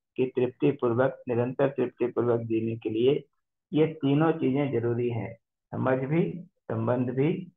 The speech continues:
और सुविधा भी। और ये बात भी स्पष्ट है कि नहीं कि इन तीनों के बीच में अगर प्रायोरिटी देखेंगे तो हमारे लिए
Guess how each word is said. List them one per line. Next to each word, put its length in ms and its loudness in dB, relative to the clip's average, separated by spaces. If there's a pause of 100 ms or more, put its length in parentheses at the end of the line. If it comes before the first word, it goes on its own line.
(440)
और 220 0
सुविधा 420 -4
भी। 200 -10 (2500)
और 240 4
ये 80 8
बात 300 6
भी 200 6
स्पष्ट 300 -2
है 140 0
कि 140 -4
नहीं 280 -4
कि 340 -12
इन 240 0
तीनों 260 4
के 100 -2
बीच 300 0
में 100 -2
अगर 160 2
प्रायोरिटी 520 2
देखेंगे 540 -2 (1080)
तो 60 2
हमारे 500 6
लिए 300 4